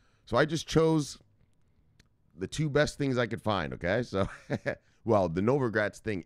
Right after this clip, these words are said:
everyone's talking about that. So we're gonna talk about that. Obviously, we have to talk about that one. That's the big news of the day. So this one, but, so the, the reason I chose this one was, in full disclosure, wasn't much else to talk about. But also, just that I find it interesting in that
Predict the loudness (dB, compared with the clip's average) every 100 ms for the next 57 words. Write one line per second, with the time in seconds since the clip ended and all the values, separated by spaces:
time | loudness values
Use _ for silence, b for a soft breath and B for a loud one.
0 | 0 0 0 -4 -6 -8 -8 -8 -8 -10
1 | -10 -10 -6 -6 -4 -6 -6 -8 -8 -12
2 | _ _ _ _ _ _ _ _ _ _
3 | -14 -10 -10 -12 -10 -8 -8 -10 -12 -12
4 | -12 -12 -12 -12 -12 -12 -12 -10 -10 -10
5 | -10 -10 -12 _ _ _ _ _ _ _
6 | _ -2 0 0 0 -2 -6 -4 0 0
7 | 0 0 0 2 0 2 2 2 0 -2
8 | 0 0 2 0 -2 _ 0 2 2 2
9 | 2 2 0 0 0 -2 -6 _ _ _
10 | _ -12 -8 -6 -4 -4 -6 -6 -6 -6
11 | -8 -10 _ _ _ _ _ _ _ _
12 | _ -10 -8 0 2 2 0 2 0 -4
13 | b b b b b b -6 0 0 2
14 | 0 -2 0 0 0 -2 -4 -2 0 0
15 | 0